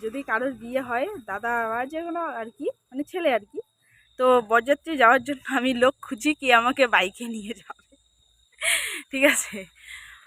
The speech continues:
আর দিদি বা মানে মেয়ের যদি বিয়ে হয় তাহলে আমি বাইক খুঁজি বউ ভাতে যাওয়ার জন্য, মানে কে আমাকে বাইকে নিয়ে যাবে? আর যদি দূরের রাস্তা হয় তাহলে তো বাইকে যাওয়ার কোনো প্রশ্নই উঠে না, ঠিক আছে? তার মানে আমার যাওয়া ক্যান্সেল।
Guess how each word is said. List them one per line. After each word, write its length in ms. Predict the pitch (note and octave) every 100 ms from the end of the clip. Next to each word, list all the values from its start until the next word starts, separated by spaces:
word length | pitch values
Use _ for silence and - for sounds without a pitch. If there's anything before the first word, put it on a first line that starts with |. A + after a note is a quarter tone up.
| -
আর 300 | G#3+ A3 A3+ G#3 _ -
দিদি 260 | B3+ D4
বা 120 | C4+ C4
মানে 200 | B3 B3+
মেয়ের 600 | C4+ D4+ D#4+ C#4 G#3 G#3
যদি 240 | A#3 B3
বিয়ে 180 | A3+ A#3+
হয় 160 | B3+ B3
তাহলে 280 | A#3+ A#3+ A#3
আমি 360 | A#3+ C4+ C#4
বাইক 280 | G#3+ G#3 A3 _
খুঁজি 280 | C4 A#3+ G4 C4
বউ 120 | A3+ B3+
ভাতে 220 | A#3+ B3+
যাওয়ার 260 | G#3 G#3
জন্য, 240 | G3+ G#3+ A#3 G#4
মানে 120 | B3 A3 _
কে 320 | A3 A#3 B3+
আমাকে 280 | A3+ G#3+ A3
বাইকে 260 | F3 F3+
নিয়ে 160 | G3+ F#3
যাবে? 180 | F#3 A3+
আর 140 | G3
যদি 260 | G3 A3+ C#4
দূরের 300 | A3+ C4 C4+
রাস্তা 260 | A#3+ -
হয় 180 | B3 A#3+ D#4+ _ _
তাহলে 200 | A3 A3
তো 120 | A3+
বাইকে 320 | A3+ F#3+ G3 A#3+
যাওয়ার 240 | A3 A#3
কোনো 160 | C4+ D4
প্রশ্নই 460 | A3+ G#3 - D4+
উঠে 200 | C#4 A3+
না, 100 | G#3+ F4+ - - - - - _
ঠিক 120 | D4+
আছে? 160 | D4+ B3
তার 260 | A#3+ A#3
মানে 160 | C4 D4+
আমার 240 | C4 C#4+
যাওয়া 300 | A3 G3 B3+
ক্যান্সেল। 560 | D#4 A3 A#3+ - A3+